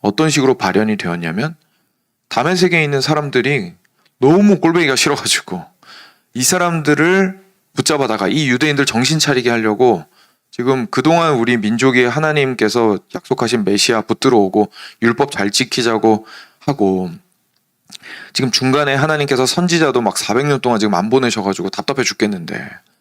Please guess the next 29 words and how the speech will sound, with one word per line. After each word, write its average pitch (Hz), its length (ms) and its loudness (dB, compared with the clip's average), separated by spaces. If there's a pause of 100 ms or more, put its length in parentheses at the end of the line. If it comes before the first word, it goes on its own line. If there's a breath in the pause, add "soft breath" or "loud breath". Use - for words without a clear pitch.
(440)
저기서 151 280 2
지금 135 240 0
정신 131 320 -2
못 110 120 0
차리고, 131 580 0 (640)
어, 98 140 -6
하나님 139 380 -2
말씀을 107 380 -2
잘 104 180 -2
듣기는커녕 131 800 -2 (460 soft breath)
예수 117 380 2
믿는다는 120 640 0
그 104 120 0
이단에 104 380 -2
빠져가지고 98 580 -2
정신 90 260 -10
못 92 100 -6
차리는 87 280 -12
유대인들이 - 440 -12
있다. - 200 -18
"내 85 60 -16
못 87 140 -12
견디겠다." - 600 -10 (400 soft breath)
그래서 113 500 -2 (360 soft breath)
자, - 100 -8
본인이 165 640 2
직접 - 400 -2
계획을 107 380 0
짜서 101 460 -6